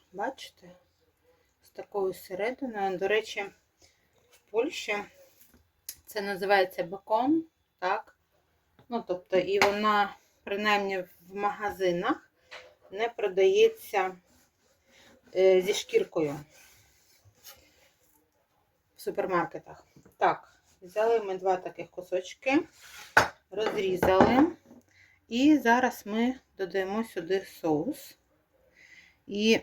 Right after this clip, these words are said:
можна запікати, але я залишаю, залишаю ще на тридцять хвилин,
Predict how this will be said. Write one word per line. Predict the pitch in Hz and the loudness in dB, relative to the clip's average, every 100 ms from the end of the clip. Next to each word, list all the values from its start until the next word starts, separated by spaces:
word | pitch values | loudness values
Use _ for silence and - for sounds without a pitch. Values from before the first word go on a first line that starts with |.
| - | 2
можна | 233 277 277 269 | 6 8 8 6
запікати, | 277 285 320 440 508 277 - | 4 0 0 0 2 0 0
але | 196 208 247 285 247 - _ | -2 2 4 6 4 0 _
я | 202 226 262 320 311 - | -2 4 6 6 6 2
залишаю, | 208 220 214 - - 233 240 247 240 | 0 0 0 -6 -4 0 2 0 -2
залишаю | - 208 220 226 254 269 269 285 _ - - - _ _ | -4 2 2 2 4 6 6 4 _ -20 -20 -20 _ _
ще | - - 247 | -6 0 2
на | 233 | 2
тридцять | 208 214 - 208 | -2 -10 -10 -12
хвилин, | - 220 233 285 466 | -12 0 4 6 4